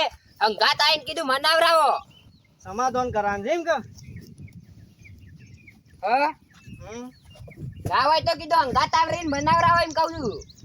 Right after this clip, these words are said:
Speaker 2: મનાવરાઈએ?
Speaker 1: હઉ. અમે કીધું મારા છોકરો એકલા એક છે ને માં તો સાંજે મરી ના જાય.
Speaker 2: ઓહો.
Speaker 1: અમે પાછું કોણ હગું થાય ને કે બાપ દીકરો પાછા કોક કે હું હેડે આયો જોન લઈને.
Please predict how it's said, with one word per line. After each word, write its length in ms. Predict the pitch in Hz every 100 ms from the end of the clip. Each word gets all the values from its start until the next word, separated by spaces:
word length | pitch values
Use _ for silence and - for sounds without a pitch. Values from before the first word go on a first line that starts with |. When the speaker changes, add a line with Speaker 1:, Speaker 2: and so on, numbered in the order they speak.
| -
Speaker 2:
મનાવરાઈએ? 840 | 175 202 269 277 294 302 277 185 - _
Speaker 1:
હઉ. 400 | 160 202 190 131 - _ _ - 214
અમે 180 | 277
કીધું 300 | 285 285 302
મારા 300 | 277 254 262 285
છોકરો 260 | 269 262 302
એકલા 320 | 294 285 320
એક 80 | -
છે 160 | 320
ને 60 | 285
માં 160 | 277 277
તો 80 | 311
સાંજે 380 | 285 240 277
મરી 260 | 320 294 330
ના 160 | 330 339
જાય. 300 | 349 370 359 -
Speaker 2:
ઓહો. 460 | 175 185 190 214 202 143 - - - -
Speaker 1:
અમે 160 | 220
પાછું 260 | 269 285 285
કોણ 180 | 320 330 311 - _ _
હગું 280 | 180 220 262
થાય 220 | 226 254
ને 140 | 262 226
કે 140 | 254 262 240 - -
બાપ 180 | 240 247
દીકરો 280 | 269 233 277
પાછા 240 | 269 277
કોક 200 | 269 269 -
કે 260 | 277 285 262 220 -
હું 120 | 277
હેડે 240 | 269 226
આયો 260 | 247 262 262
જોન 240 | 214 240
લઈને. 280 | 247 247 247